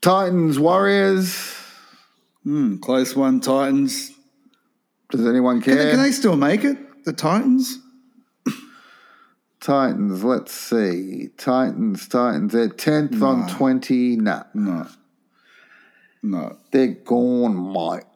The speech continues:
Speaker 2: What a waste of a year for those guys, man. They promised so much. And
Speaker 1: You tipped them top eight,
Speaker 2: yeah,
Speaker 1: too.
Speaker 2: but in, in sections, they were, they were playing well, you know.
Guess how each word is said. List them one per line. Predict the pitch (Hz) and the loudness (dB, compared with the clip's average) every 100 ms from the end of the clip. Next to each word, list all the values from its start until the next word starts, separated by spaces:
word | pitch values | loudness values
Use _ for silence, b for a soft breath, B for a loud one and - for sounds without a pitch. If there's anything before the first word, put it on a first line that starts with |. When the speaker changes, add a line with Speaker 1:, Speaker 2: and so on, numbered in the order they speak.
| - | -6
Speaker 2:
What | 147 147 | -2 0
a | 120 | 0
waste | 107 120 123 - | 0 0 0 -2
of | 110 | -4
a | 107 | -2
year | 107 117 123 | 0 0 -2
for | 110 | -4
those | 107 107 - | -4 -4 -4
guys, | 107 107 | -6 -4
man. | 98 117 123 | -2 0 0
They | 127 | 0
promised | 123 - 139 127 - | -2 -2 0 0 -2
so | 131 123 | 0 2
much. | 117 123 143 - - _ B B B B B _ _ _ _ _ _ _ _ _ | 2 0 -4 -8 -14 _ B B B B B _ _ _ _ _ _ _ _ _
And | 131 127 | 0 4
Speaker 1:
You | 147 | 4
tipped | - 147 180 | 4 2 2
them | 131 107 | 2 2
top | 131 - | 2 4
eight, | 135 135 | 2 4
Speaker 2:
yeah, | 139 147 151 | 2 4 2
Speaker 1:
too. | 120 214 - | 2 -2 -6
Speaker 2:
but | 196 208 | -2 0
in, | 208 202 196 | 0 0 0
in | - 170 | 0 0
sections, | 160 - 208 - 165 139 | 0 -2 -2 -2 0 2
they | 143 | 2
were, | 131 117 117 | 0 -2 -4
they | 165 | -2
were | 143 | -2
playing | 127 156 147 120 | -2 0 2 2
well, | 120 170 131 | 2 0 0
you | 98 | -2
know. | 110 180 | -2 0